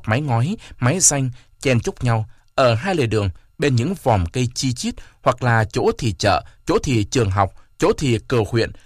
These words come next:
có một cái chòi cổ lỗ lúc nào cũng đội một lá cờ ba sắc bay phấp phới. Đây,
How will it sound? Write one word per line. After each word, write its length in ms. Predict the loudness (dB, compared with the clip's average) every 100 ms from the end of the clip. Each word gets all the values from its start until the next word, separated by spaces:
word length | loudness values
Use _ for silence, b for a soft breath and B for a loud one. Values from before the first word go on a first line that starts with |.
| b _
có 80 | -2
một 180 | -2 -2
cái 120 | -6 -2
chòi 220 | 0 -2 -2
cổ 200 | -2 0
lỗ 240 | -2 -2 -6 B B
lúc 200 | -6 -2
nào 200 | 0 0
cũng 380 | -2 -4 -2 -4 -8 _ _
đội 200 | 0 0 -2
một 200 | -4 -2
lá 100 | -4
cờ 240 | 0 -2 -2
ba 180 | -4 0
sắc 240 | 0 -2 -8 -8
bay 200 | -2 -2
phấp 180 | -2 -8
phới. 340 | -4 -4 -4 -10 _ _ _ _ _ _ -2
Đây, 300 | 0 0